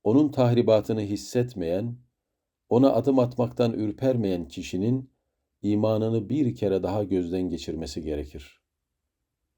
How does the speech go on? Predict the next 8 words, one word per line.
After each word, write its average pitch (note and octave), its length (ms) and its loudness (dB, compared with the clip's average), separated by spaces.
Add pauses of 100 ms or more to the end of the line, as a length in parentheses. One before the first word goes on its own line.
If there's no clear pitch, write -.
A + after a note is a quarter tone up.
(320)
Allah C#3 400 6
Resulü B2+ 380 2
sallallahu A#2 760 2
aleyhi G2+ 280 -2
ve G2+ 80 0
sellem G2+ 440 -2
bir A2+ 120 0
hadislerinde F#2+ 880 -2